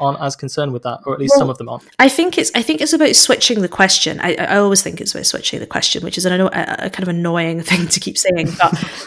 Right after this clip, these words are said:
Speaker 2: um, and I know that I, I know that I'm, I'm sitting on a fence to some degree when I'm doing that, but I, with these sort of A I decision-making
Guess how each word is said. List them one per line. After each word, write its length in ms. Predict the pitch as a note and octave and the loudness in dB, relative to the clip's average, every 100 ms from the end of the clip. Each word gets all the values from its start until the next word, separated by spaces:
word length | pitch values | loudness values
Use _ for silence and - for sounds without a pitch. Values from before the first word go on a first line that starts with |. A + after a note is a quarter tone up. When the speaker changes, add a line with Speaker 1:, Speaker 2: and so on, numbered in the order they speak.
| G3+ | 2
Speaker 2:
um, 260 | F3+ E3+ - | 4 2 0
and 260 | E3+ F3 F3 | 0 2 2
I 140 | E3+ | 0
know 180 | F3 E3+ | 0 0
that 160 | E3+ | 0
I, 260 | - D#3+ - | 0 -2 0
I 20 | |
know 160 | E3+ E3+ | -2 -2
that 100 | D#3+ | -2
I'm, 140 | D#3+ | -4
I'm 100 | - | -4
sitting 280 | E3 - F3 | -2 0 -2
on 60 | E3 | -6
a 20 | |
fence 300 | D#3+ F3+ F3 | -4 -2 -2
to 80 | E3+ | -2
some 160 | E3 E3 | -2 -2
degree 220 | - F3 | -6 -6
when 120 | E3+ | -6
I'm 60 | E3 | -6
doing 240 | F3 F3 | -4 -2
that, 160 | D#3+ - | -4 0
but 260 | G#3+ F#3 - - - - - | 4 4 4 -6 -18 -12 4
I, 460 | G3+ G3 G3 F#3 - | 6 8 6 4 0
with 580 | G3+ G#3+ B3+ - - - - _ _ _ _ | 2 4 4 0 -10 -16 -18 _ _ _ _
these 240 | G3 G3+ F#3 | -2 2 2
sort 140 | F#3 | 2
of 100 | F3+ - | 0 2
A 120 | F3+ | 4
I 180 | F3 E3+ | 4 2
decision-making 960 | E3 - F3+ E3 E3+ E3 E3 E3 E3 | 2 2 2 2 -2 -4 -6 -8 -12